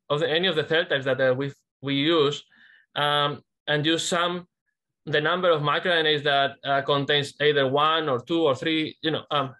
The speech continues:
you know, uh, uh, all the motifs, uh, we never get more than fifty percent of the microRNAs. So, uh, you still find fifty percent of the microRNAs that we don't really know how they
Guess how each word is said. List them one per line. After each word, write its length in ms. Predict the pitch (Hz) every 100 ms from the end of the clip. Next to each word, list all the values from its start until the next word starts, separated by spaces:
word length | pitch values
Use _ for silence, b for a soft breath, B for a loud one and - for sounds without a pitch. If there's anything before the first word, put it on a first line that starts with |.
| _ -
you 100 | 139
know, 140 | 117 - -
uh, 160 | 135 104 _ _ _ _ _ -
uh, 60 | - -
all 140 | 175
the 100 | 190
motifs, 600 | 180 156 127 127 151 - - B B B _
uh, 260 | 156 156 151
we 120 | 165
never 280 | 196 233 214
get 200 | 160 151
more 180 | 143 143
than 140 | 135 123
fifty 280 | 143 -
percent 340 | 131 120 131 123
of 80 | 117
the 60 |
microRNAs. 560 | 110 135 147 117 110 110
So, 340 | 131 127 - _ -
uh, 40 | - -
you 240 | 156 165
still 320 | 175 - 214 214
find 400 | 180 170 165 - _ _ _ -
fifty 320 | 208 214 214
percent 320 | 180 156 156
of 60 | 143
the 60 |
microRNAs 420 | 135 151 160 139 131
that 220 | 127 -
we 300 | 143 151 185
don't 160 | 190 175
really 240 | 156 151
know 260 | 143 139 131
how 240 | 131 123
they 340 | 123 120 120